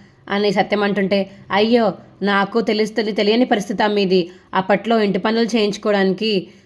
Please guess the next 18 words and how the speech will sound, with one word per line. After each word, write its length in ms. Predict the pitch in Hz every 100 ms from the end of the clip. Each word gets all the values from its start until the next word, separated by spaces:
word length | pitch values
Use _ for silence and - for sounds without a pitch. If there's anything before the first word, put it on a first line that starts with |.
| - 202
లోన్ 240 | 214 226
కోసం 300 | 247 247 240
అప్లై 300 | 214 220 220 220
చేస్తే 500 | 196 190 202 180 - - -
మా 120 | 190
ఆయనే 320 | 190 214 285
కదా 400 | 269 202 190 208 185 - -
లోన్ 260 | 208 220 254
శాంక్షన్ 420 | 247 196 254 262
చేయించింది, 720 | 254 214 202 208 185 185 185 - - _ _ 196
లేదంటే 720 | 208 202 202 196 214 240 214 - -
మీకు 300 | 214 226 233
ఈ 160 | 214 214
మాత్రం 440 | 220 220 226 233
ఇల్లైనా 360 | 226 214 220 233
ఉండేది 380 | 220 208 220 240
కాదు 300 | 208 208 233
కదా" 480 | 214 185 196 196